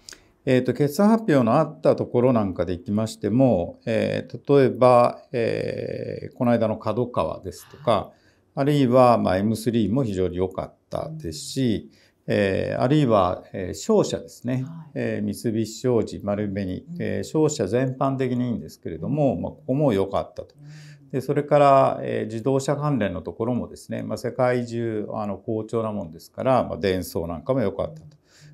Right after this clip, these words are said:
Speaker 1: まあ、いうような形でですね、えー、まあ、割と、あの、日本を代表するような製造業が、えー、多く、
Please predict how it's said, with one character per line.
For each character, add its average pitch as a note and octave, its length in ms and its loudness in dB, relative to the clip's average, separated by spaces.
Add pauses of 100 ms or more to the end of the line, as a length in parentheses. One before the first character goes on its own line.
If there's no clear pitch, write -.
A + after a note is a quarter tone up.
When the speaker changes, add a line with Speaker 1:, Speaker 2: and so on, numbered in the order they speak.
(100)
Speaker 1:
ま C#3+ 80 0
あ、 - 20 4
い C3+ 100 2
う C#3 40 0
よ C#3 120 2
う A#2 40 0
な F2 100 -2
形 G#2 720 -4
で G#2+ 120 0
で F2 120 -4
す - 180 -14
ね、 F2 220 -10 (420)
え G#2 460 0
ー、 - 40 -6
ま D3+ 100 4
あ、 D3 60 8
割 C#3 280 4
と、 D3 460 4
あ A#2+ 180 -2
の、 A2 580 -2
日 A#2 80 -4
本 C3 140 2
を B2 80 2
代 A2+ 240 2
表 A#2 260 -2
す C3 100 -4
る A#2+ 120 0
よ A#2+ 120 2
う - 20 -2
な A2 100 -2
製 A2+ 240 0
造 A2 260 0
業 E2+ 220 -4
が、 C3+ 380 6
え F#2 220 -4
ー、 F#2+ 40 -2
多 A2 180 0
く、 - 320 -10